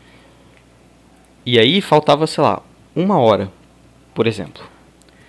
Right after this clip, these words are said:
Ah, outra coisa. Enquanto eu não tinha ideia do que escrever na redação, né, eu tava fazendo rascunho ainda,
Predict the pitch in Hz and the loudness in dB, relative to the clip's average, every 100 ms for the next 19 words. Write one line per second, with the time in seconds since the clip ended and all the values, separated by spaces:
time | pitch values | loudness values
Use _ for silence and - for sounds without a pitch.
0 | - _ - _ _ _ _ _ _ 170 | -20 _ -20 _ _ _ _ _ _ 0
1 | 226 240 151 139 - - 95 95 92 - | 2 4 2 0 -2 -4 -6 -6 -12 -14
2 | - 131 165 196 165 113 - - - 113 | -12 -4 0 0 -2 -8 -8 -10 -4 -2
3 | 110 110 - 123 143 - 139 120 107 113 | -2 -4 -4 -2 -2 -2 -2 -2 0 0
4 | 113 104 101 - 117 - 113 104 104 113 | 0 -2 -6 -10 -8 -6 -4 -2 0 0
5 | 98 95 98 92 92 - 117 104 95 101 | -2 -6 -8 -12 -10 -6 -4 -4 -8 -8
6 | 117 104 104 107 107 104 - 123 117 120 | -6 -4 -4 -4 -4 -4 -4 -2 -2 -2
7 | 107 123 | -2 -6